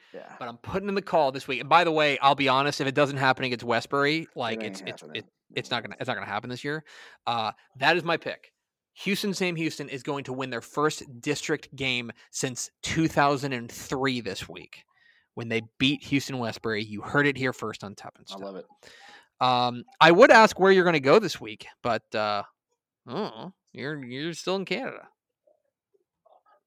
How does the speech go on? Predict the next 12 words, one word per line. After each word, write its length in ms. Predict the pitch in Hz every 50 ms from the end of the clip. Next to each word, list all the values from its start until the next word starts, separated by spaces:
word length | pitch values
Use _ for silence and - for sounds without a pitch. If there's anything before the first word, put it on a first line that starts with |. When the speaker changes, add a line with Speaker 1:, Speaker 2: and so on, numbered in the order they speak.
| _ _ _ _ _ _ _ _ _ _ _ _ _ _ _ _ _ _ _ _ _ _ _ _ _ _ _ _ _ _ _ _ _ _ _ _ _ _ _ _ _ _ _ _ _ _ _ _ _ _ _ -
Speaker 2:
Matt. 400 | 101 104 101 101 98 - - - _ _ _ _ _ _ -
Speaker 1:
Oh, 220 | 160 151 - - -
sorry. 320 | - - 123 110 110 104 - -
Yeah, 160 | 143 135 117
I 40 | 117
lost 260 | 127 143 139 135 -
you 60 | 123
for 120 | - - 101
a 40 | -
second 240 | - 107 92 98 85
there. 160 | 76 - - _ - - - - 392 - -
Speaker 2:
<laughs> 40 | 381